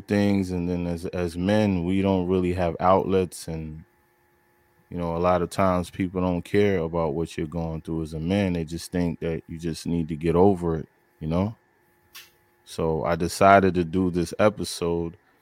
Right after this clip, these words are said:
with speaking on our story, and maybe that,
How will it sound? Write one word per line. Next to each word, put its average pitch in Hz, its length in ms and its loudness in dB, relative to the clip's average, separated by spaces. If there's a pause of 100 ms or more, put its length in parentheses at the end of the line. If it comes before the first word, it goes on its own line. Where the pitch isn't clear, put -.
(640)
with 82 140 -4
speaking 90 440 -2
on 90 220 4
our 87 160 2
story, 104 720 6 (840)
and 82 480 -4 (1080)
maybe 92 360 4
that, 90 340 4